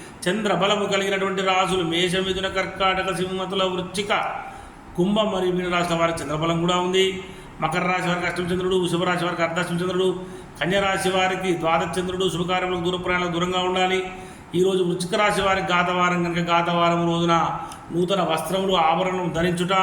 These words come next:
నూతన వాహనం నడుపుట, నూతన గృహప్రవేశం చేయరాదు, దూర ప్రయాణాలు చేయరాదు.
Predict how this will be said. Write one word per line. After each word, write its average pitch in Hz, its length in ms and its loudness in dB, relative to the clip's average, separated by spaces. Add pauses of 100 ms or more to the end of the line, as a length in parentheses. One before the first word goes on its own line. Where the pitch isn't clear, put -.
(880)
నూతన 180 300 2
వాహనం 170 420 2
నడుపుట, 175 280 0
నూతన 170 320 0
గృహప్రవేశం 160 480 0
చేయరాదు, 180 380 0 (380)
దూర 214 220 2
ప్రయాణాలు 165 640 0
చేయరాదు. 143 320 -2